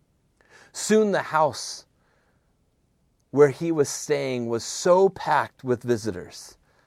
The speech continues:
that there was no more room,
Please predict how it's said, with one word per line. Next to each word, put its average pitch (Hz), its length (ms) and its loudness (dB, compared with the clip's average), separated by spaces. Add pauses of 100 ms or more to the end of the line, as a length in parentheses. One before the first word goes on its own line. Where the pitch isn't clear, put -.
(960)
that 156 240 6
there 185 200 6
was 208 240 6
no 180 360 4
more 190 400 4
room, 139 580 0